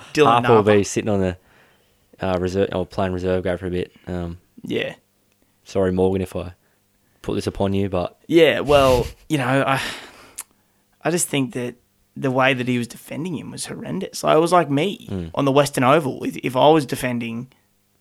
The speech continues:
Speaker 1: Talakai.
Speaker 2: Everyone saw it coming too. Like, here we go. Here we
Speaker 1: Yeah.
Speaker 2: go again.
Speaker 1: Yeah, 'cause he was already, as I was saying to you, he was already on the bloody try line
Speaker 2: Yeah,
Speaker 1: bef-
Speaker 2: yeah.
Speaker 1: before, like, Talakai got the ball.
Speaker 2: Mm.
Speaker 1: He was on the way back.
Speaker 2: He didn't have much help, but D C didn't really
Speaker 1: No.
Speaker 2: help him, and neither
Speaker 1: No.
Speaker 2: did the winger. So
Speaker 1: No.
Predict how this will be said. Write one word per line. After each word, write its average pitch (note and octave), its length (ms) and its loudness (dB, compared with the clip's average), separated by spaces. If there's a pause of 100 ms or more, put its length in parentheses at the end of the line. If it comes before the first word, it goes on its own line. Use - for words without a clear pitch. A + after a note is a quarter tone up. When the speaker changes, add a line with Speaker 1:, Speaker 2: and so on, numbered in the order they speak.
(260)
Speaker 1:
Talakai. A#2 500 -4 (400)
Speaker 2:
Everyone A#2+ 200 2
saw G#2+ 160 0
it F#2+ 60 -4
coming G2 260 0
too. F#2+ 240 0
Like, E2 100 -4
here G2+ 120 2
we F2+ 60 2
go. E2+ 140 0
Here F#2+ 180 4
we G#2 60 4
Speaker 1:
Yeah. - 20 2
Speaker 2:
go F#2+ 100 4
again. E2+ 240 -4 (120)
Speaker 1:
Yeah, D3 160 2 (220)
'cause G#3 140 2
he G3+ 80 2
was G#3 120 -2
already, A#3+ 280 0 (240)
as A3 60 2
I A3+ 40 4
was G3 120 0
saying F#3+ 180 -4
to E3 40 -4
you, A3+ 180 0
he D3+ 100 2
was F#3+ 100 2
already A3+ 260 0
on D#3 100 -2
the C3+ 60 -4
bloody C#3 240 -4
try D#3+ 240 2
line C#3 360 2
Speaker 2:
Yeah, F2+ 100 2
Speaker 1:
bef- F2+ 140 -2
Speaker 2:
yeah. E2+ 120 -6 (100)
Speaker 1:
before, F3+ 360 -4
like, E3 220 0 (440)
Talakai E3+ 340 2
got D#3+ 120 4
the D#3 60 0
ball. G#3+ 320 2
Speaker 2:
Mm. F2 220 -8 (240)
Speaker 1:
He G3 100 -8
was G3 80 2
on G#3+ 120 4
the G#3 60 2
way G3 140 6
back. A3 360 2
Speaker 2:
He A2 60 0
didn't B2 140 6
have G#2 100 4
much G2 180 2
help, F#2 180 0
but - 280 -4
D G#2 140 -2
C F#2 220 -2
didn't F2+ 160 -4
really F2 340 -4 (200)
Speaker 1:
No. - 200 -6
Speaker 2:
help F2+ 240 2
him, F2+ 140 0
and F2 100 -2
neither F#2 180 -2
Speaker 1:
No. F#2+ 80 -2
Speaker 2:
did F2+ 60 0
the E2+ 60 -2
winger. F2 280 -4
So D#2+ 280 -8
Speaker 1:
No. D#2+ 180 -10